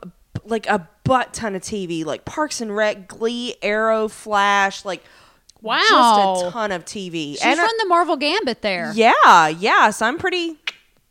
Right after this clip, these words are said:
Speaker 1: I'm pretty, uh,
Speaker 2: All right,
Speaker 1: lady,
Speaker 2: all right.
Speaker 1: lady director.
Speaker 2: That was a director. Okay.
Speaker 1: Yeah.
Speaker 2: All
Speaker 1: And
Speaker 2: right.
Speaker 1: we have two writers. One of them is a lady writer, Charla Oliver. Um, and w-, this is really cool.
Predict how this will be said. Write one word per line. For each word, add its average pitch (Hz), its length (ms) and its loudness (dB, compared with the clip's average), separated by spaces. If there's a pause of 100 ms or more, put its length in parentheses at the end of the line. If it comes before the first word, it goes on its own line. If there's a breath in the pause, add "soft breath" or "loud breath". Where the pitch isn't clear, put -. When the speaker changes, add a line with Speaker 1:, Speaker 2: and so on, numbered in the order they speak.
Speaker 1:
I'm 254 120 -10
pretty, 294 360 -6
uh, 269 40 -2
Speaker 2:
All 254 380 2
right, 466 300 -6 (140)
Speaker 1:
lady, 240 220 -4
Speaker 2:
all 440 80 -8
right. 269 100 -10
Speaker 1:
lady 240 220 -6
director. 247 400 -6
Speaker 2:
That 240 100 2
was 240 100 -6
a - 20 -12
director. 233 360 -4
Okay. 330 280 0
Speaker 1:
Yeah. 302 180 -2 (100)
Speaker 2:
All 370 80 -8
Speaker 1:
And 415 200 0
Speaker 2:
right. 349 80 -2
Speaker 1:
we 392 140 0
have 277 500 0
two 415 200 -2
writers. 208 520 -2 (220 soft breath)
One 339 160 0
of 415 80 -4
them 349 340 -2 (120)
is 302 560 -4
a 285 100 -2
lady 311 260 0
writer, 349 400 -2 (120)
Charla 294 540 -4
Oliver. 269 640 0 (640 loud breath)
Um, 247 560 4 (100)
and 233 400 0 (200)
w-, 208 280 -18 (180)
this 285 280 -6
is 262 120 -10
really 226 200 -2
cool. 170 360 -4